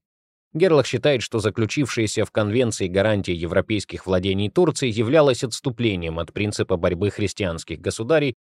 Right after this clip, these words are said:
с Турецкой империей. Великий курфюрст вел войны в интересах протестантизма, а войны Фридриха Вильгельма третьего с Францией были, очевидно, войнами против революции.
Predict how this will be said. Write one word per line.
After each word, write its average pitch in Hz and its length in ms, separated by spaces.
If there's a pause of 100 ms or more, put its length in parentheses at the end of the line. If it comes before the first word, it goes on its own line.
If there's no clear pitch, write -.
с - 100
Турецкой 101 540
империей. 87 640 (840)
Великий 156 500
курфюрст 156 720
вел 143 280
войны 147 420
в 113 100
интересах 143 600
протестантизма, 120 1080
а 85 80
войны 156 300
Фридриха 143 500
Вильгельма 123 520
третьего 117 420
с - 60
Францией 127 440
были, 123 240
очевидно, 117 540
войнами 123 480
против 117 440
революции. 117 720